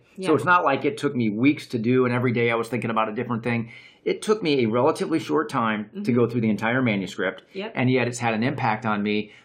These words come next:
Speaker 1: because I feel like I continue to feel like you have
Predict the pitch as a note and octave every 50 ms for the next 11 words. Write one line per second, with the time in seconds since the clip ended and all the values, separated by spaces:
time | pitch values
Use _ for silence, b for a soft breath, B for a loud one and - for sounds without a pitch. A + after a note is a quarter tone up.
0 | B - D3+ C3 A#2 B2+ B2+ F#3+ F#3+ - G3+ F3 D3+ D3 C3 A#2 - - A#2 A#2
1 | A#2+ C3 C3 B2 B2 - _ _ - - C#3+ B2+ - G#3 A3+ A3+ G3+ E3+ C#3 -
2 | D3 D3 C#3 C3+ C3 B2 A#2 A2+ A2+ B2+ C3 C3+ - - A#2+ A#2+ B2+ C#3 - -